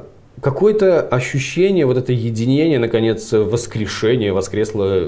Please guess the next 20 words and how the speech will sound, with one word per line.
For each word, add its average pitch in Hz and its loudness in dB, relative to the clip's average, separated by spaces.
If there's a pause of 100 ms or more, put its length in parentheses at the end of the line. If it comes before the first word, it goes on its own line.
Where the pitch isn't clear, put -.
(200)
белорусское 101 -2
гражданское 95 -2
общество, 92 -4 (180)
как-, 92 -10
как-, 113 -4
как-то, 117 0 (440)
э, 95 -2 (160)
такой 151 0
немножко 131 0
хаотичный 127 0
процесс, 110 -2
э. 101 0 (920)
Вот 110 -2
был 156 2
какой-то 147 2
фундамент, 107 -2
все - -8
время 110 0
который, 101 0
э, 90 -10